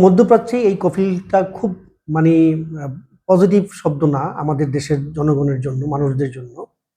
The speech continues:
তারা বর্তমানে এই কফিলদের দ্বারা বিভিন্নভাবে নির্যাতিত হচ্ছেন, টর্চার, টর্চার্ড হচ্ছেন, পান থেকে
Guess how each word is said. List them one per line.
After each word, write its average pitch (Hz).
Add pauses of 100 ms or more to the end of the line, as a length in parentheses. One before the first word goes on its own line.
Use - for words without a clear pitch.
(480)
তারা 190
বর্তমানে 196
এই 185
কফিলদের 185
দ্বারা 185
বিভিন্নভাবে 175
নির্যাতিত 160
হচ্ছেন, 147 (120)
টর্চার, 147 (240)
টর্চার্ড 156
হচ্ছেন, 147 (1080)
পান 180
থেকে 180